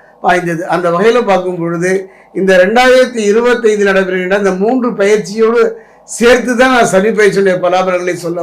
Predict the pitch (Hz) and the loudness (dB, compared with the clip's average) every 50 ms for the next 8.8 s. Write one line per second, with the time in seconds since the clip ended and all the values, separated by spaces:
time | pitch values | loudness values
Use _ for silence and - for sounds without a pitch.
0 | 160 165 165 160 165 160 156 160 151 - - - - - - - _ _ - 190 | -8 -10 -12 -14 -14 -14 -12 -12 -12 -14 -16 -20 -20 -20 -20 -20 _ _ -2 0
1 | 185 185 190 196 196 180 202 226 247 262 269 254 226 226 226 214 202 196 202 226 | 2 2 4 2 2 4 4 4 4 4 4 4 4 4 4 4 4 4 4 4
2 | 247 247 240 233 220 214 202 202 226 240 240 226 226 226 220 208 202 196 196 190 | 4 4 2 2 2 2 4 4 4 2 2 2 2 2 2 2 0 2 0 0
3 | 185 185 185 180 185 214 202 180 190 180 175 170 170 165 170 160 156 147 143 - | 0 -2 -4 -2 -2 -4 -2 -2 -2 -2 -2 -4 -6 -8 -10 -12 -14 -14 -16 -18
4 | - - - _ _ _ _ - - _ - - 190 190 196 202 220 220 220 220 | -18 -20 -20 _ _ _ _ -20 -20 _ -4 0 0 2 4 4 4 4 4 4
5 | 214 202 202 196 196 170 185 185 185 170 175 175 175 180 180 190 196 220 226 202 | 4 4 4 2 2 0 -2 -4 -4 -2 -4 -2 -2 0 0 0 0 0 0 0
6 | 226 202 190 185 165 190 190 190 196 220 233 240 226 220 202 185 202 196 185 196 | 0 0 0 0 0 0 0 0 0 0 0 0 0 0 0 -2 -2 -4 -2 -2
7 | 220 214 190 190 175 180 180 180 180 175 190 175 170 165 170 170 165 165 165 165 | -2 -2 -2 -4 -4 -4 -4 -6 -8 -8 -8 -10 -10 -12 -14 -14 -14 -14 -12 -14
8 | 165 160 - _ _ - - - - - 160 185 220 240 233 | -14 -18 -20 _ _ -20 -20 -20 -10 -2 2 2 4 4 4